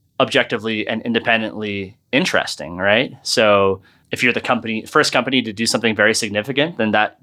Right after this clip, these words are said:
you know, puts you in that framework. The problem is that ninety-nine point nine percent of companies are not, th-, they're not groundbreaking in that kind of way.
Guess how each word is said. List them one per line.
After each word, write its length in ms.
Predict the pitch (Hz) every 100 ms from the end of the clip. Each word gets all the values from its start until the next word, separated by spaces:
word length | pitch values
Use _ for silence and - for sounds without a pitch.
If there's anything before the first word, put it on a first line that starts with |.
| _
you 120 | 139
know, 100 | 104
puts 260 | 101 123 -
you 80 | 110
in 60 |
that 180 | 101 -
framework. 400 | 120 117 90 80 _
The 60 | 135
problem 480 | - 151 139 123 120
is 140 | 104
that 100 | 104
ninety-nine 500 | 110 107 107 104 98
point 180 | 117 90
nine 200 | 107 101
percent 220 | - 101
of 60 | 98
companies 480 | 117 107 101 95
are 160 | - 107
not, 360 | 101 98 92 - - - - - _ -
th-, 200 | 113 107
they're 140 | 113 107
not 220 | 101 101
groundbreaking 640 | 101 95 98 92 90 92
in 100 | 90
that 160 | 90 -
kind 160 | - 90
of 60 |
way. 300 | 80 82 -